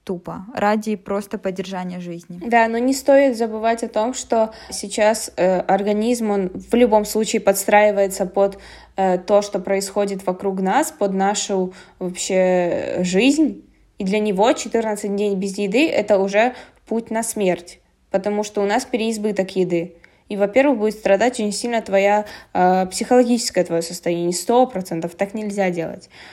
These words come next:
Speaker 2: Вот, поэтому голодовки — это вообще не вари-, на-, не вариант, вообще ни в коем случае. Вообще никаким образом голодовки — это не вариант.
Speaker 1: Мне кажется, голодовка — это просто самое худшее, что может быть. Серьезно, это так, э, м-м,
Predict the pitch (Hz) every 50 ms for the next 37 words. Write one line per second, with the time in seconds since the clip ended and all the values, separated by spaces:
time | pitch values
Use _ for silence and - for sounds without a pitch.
0 | - - _ - 190 190 185 185 - 190 196 190 240 220 214 208 208 202 202 196
1 | 214 254 - - 233 208 - 196 190 185 190 - 208 196 190 190 185 185 185 180
2 | 180 175 180 180 175 180 - - 185 180 185 185 190 190 190 196 196 190 180 180
3 | 180 180 175 175 175 190 220 240 240 - 196 185 180 185 - - 196 214 208 202
4 | 196 196 202 196 202 - - 185 185 185 180 - - 180 165 165 - - - 180
5 | 185 - - _ _ _ _ _ - 190 185 190 - - 185 180 175 170 175 170
6 | 170 - - 160 160 160 170 175 175 160 170 175 175 175 180 180 185 185 185 185
7 | - - 180 180 185 175 170 170 175 170 170 170 175 180 175 175 185 - - -
8 | 226 233 226 - 233 233 - - 240 233 226 226 220 202 214 240 254 254 - 269
9 | 240 226 - 208 196 208 - 214 214 214 - 226 214 - 220 202 202 202 202 -
10 | 202 196 - - - 190 190 - 190 180 180 185 180 - 185 180 - 175 175 175
11 | - - _ _ _ _ - - - 190 202 196 185 175 180 180 - 180 175 -
12 | - 190 185 208 196 196 - 202 220 262 294 294 - - 220 202 196 196 190 185
13 | 185 180 180 180 214 - 208 196 185 - - 180 170 170